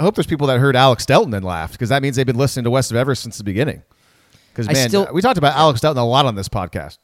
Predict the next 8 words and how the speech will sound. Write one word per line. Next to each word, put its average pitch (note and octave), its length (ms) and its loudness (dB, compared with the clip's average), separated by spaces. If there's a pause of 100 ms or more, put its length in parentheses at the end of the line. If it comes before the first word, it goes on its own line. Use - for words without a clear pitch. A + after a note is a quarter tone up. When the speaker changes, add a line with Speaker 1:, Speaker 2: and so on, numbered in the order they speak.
Speaker 2:
One C3+ 360 0
of, E3 180 2
one D#3 280 0
of C#3+ 160 -2
the D3+ 200 2
worst A#2 960 -2 (1500)
Division D#3 400 2
One D3+ 200 2